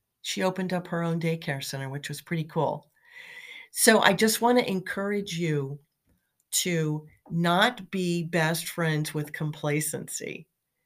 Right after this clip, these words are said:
Don't snuggle up on the couch with her and get too comfortable and then complain about your life. Ah,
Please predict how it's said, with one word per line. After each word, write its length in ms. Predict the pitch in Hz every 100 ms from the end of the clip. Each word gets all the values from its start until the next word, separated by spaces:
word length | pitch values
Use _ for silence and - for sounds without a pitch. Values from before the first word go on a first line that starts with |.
| _ _ _ _ _ -
Don't 280 | 175 220
snuggle 480 | 220 - 220 220 208
up 160 | 202 196
on 140 | 185
the 80 | 175
couch 400 | 185 170 170 -
with 160 | 160 -
her 200 | 147 -
and 200 | 151 151
get 240 | 165 -
too 220 | - 180
comfortable 760 | 165 175 170 - 151 131 123 123 - - -
and 180 | 165
then 140 | 165 151
complain 500 | 160 147 160 151 151
about 260 | 143 135
your 140 | 127 135
life. 460 | 131 - - - - _ _ _ _ _ _ _
Ah, 720 | 143 165 185 185 170 127 120